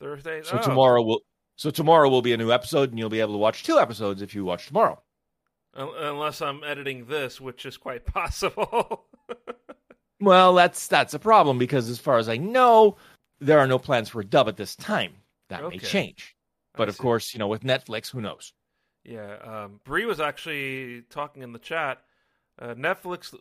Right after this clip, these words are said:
Speaker 1: will lose details like they did Squid Games and other non-English shows. So the, um, that infers that maybe Netflix has a subtitling issue in this area.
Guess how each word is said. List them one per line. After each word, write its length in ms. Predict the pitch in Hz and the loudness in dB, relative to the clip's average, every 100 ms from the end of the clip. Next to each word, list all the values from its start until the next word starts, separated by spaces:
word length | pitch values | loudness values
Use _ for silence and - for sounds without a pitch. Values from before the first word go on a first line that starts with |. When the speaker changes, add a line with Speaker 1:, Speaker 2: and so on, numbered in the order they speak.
| _ 196 | _ _
Speaker 1:
will 160 | 143 147 | -14 -10
lose 220 | 190 151 | -10 -10
details 540 | 180 185 - 180 139 | -12 -12 -8 -8 -6
like 160 | 160 160 | -8 -8
they 100 | 160 | -10
did 240 | 156 143 | -10 -12
Squid 400 | - 170 226 - | -14 -6 -4 -4
Games 260 | 214 175 156 | -8 -8 -8
and 120 | 165 | -6
other 180 | 170 165 | -4 -4
non-English 600 | 175 240 269 202 135 120 | -4 -4 -6 -8 -8 -8
shows. 380 | 143 117 107 - | -4 -4 -6 -10
So 320 | 156 135 123 _ _ _ _ _ | -8 -6 -8 _ _ _ _ _
the, 200 | 147 143 | -12 -6
um, 360 | 131 120 117 107 _ _ _ | -4 -4 -8 -20 _ _ _
that 260 | 139 202 233 | -2 0 0
infers 480 | 196 - 160 170 175 | -4 -4 -2 -2 -4
that 180 | 165 | -10
maybe 380 | 160 170 165 160 | -8 -8 -8 -12
Netflix 560 | 147 165 _ 156 160 - | -10 -10 _ -12 -12 -10
has 280 | 156 151 151 | -10 -8 -10
a 120 | 151 | -10
subtitling 800 | - 175 165 - 156 131 127 123 | -8 -8 -8 -6 -6 -6 -10 -10
issue 580 | - - 135 123 120 131 | -12 -10 -10 -8 -10 -10
in 200 | 135 127 | -12 -10
this 220 | 123 - | -10 -8
area. 480 | 131 113 107 101 | -8 -6 -6 -8